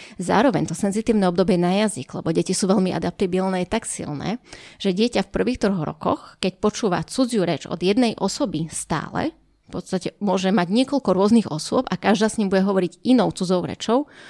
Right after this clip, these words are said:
ono ju príjme so všetkými emóciami, gramatickými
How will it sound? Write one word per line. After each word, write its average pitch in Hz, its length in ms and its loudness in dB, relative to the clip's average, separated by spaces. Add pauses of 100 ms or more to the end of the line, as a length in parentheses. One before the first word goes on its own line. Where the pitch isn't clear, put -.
(160)
ono 202 180 2
ju 190 160 6
príjme 185 420 0
so 185 140 2
všetkými - 600 -4
emóciami, 220 760 2
gramatickými 180 880 -2